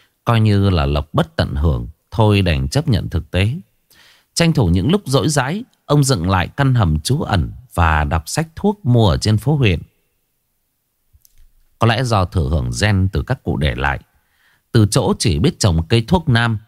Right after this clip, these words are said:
bây giờ ông có thể châm cứu, bấm huyệt, bắt mạch kê đơn như một thầy lang chính hiệu. Dù trời chưa sáng hẳn, tuy nhiên do có tuổi,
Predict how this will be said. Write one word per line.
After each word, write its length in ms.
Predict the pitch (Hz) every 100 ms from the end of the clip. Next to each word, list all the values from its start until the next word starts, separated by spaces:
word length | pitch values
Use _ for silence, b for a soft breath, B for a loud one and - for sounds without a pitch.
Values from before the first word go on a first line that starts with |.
| _ -
bây 140 | 131
giờ 360 | 120 92 80 76
ông 200 | - 123
có 120 | 107 160
thể 160 | 73
châm 240 | 67 113 110
cứu, 380 | 110 117 185 b b b
bấm 240 | 113 127 185
huyệt, 280 | 131 87 - _ -
bắt 220 | 180 -
mạch 240 | 110 - -
kê 140 | 120
đơn 260 | 117 117 113
như 100 | 104
một 200 | 78 -
thầy 140 | 69
lang 240 | 80 98 95
chính 220 | 107 165
hiệu. 220 | 127 85 - _ _ B B B B
Dù 360 | - 104 107 104
trời 280 | 101 107 98
chưa 240 | - 147
sáng 280 | 131 135 170
hẳn, 260 | 147 69 60 _ _ _ -
tuy 100 | 139
nhiên 220 | 139 131
do 120 | 123
có 140 | 123 170
tuổi, 440 | 107 - 67 73